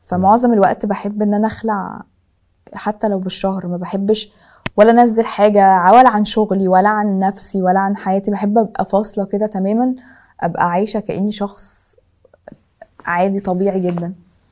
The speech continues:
Speaker 2: مم.
Speaker 1: الفكرة إن، إنها بقت في متناول كل الناس،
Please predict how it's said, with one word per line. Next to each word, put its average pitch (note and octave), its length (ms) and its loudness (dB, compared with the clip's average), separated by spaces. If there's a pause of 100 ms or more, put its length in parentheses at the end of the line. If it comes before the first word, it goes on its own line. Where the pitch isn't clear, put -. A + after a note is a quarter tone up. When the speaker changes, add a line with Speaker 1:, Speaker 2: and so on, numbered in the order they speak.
(140)
Speaker 2:
مم. G#2+ 100 -8
Speaker 1:
الفكرة A#3 420 0
إن، G3+ 460 0
إنها G3 340 -2
بقت - 480 -6
في - 140 -10
متناول F#3 540 -2
كل G#3 280 -4
الناس، F#3 500 -4